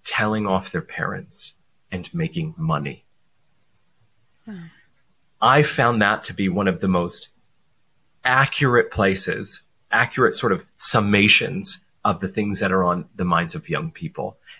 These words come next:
Speaker 1: And the data corresponds with it. So if you look at the twenty twenty-two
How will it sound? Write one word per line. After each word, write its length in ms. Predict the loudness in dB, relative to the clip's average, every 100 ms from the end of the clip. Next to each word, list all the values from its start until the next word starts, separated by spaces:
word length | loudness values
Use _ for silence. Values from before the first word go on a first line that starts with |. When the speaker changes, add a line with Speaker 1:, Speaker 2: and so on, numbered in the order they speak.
| 0
Speaker 1:
And 160 | 4
the 60 | 4
data 480 | 4 2 4 4 2
corresponds 800 | -2 0 2 0 4 4 2 -2
with 180 | -4 -2
it. 160 | -4 _ -6
So 120 | -6
if 100 | -4
you 100 | 0
look 160 | 2
at 220 | 2 -4 -6
the 220 | -8 -8
twenty 300 | -6 -4 -2
twenty-two 760 | -2 -4 -4 -2 0 2 -2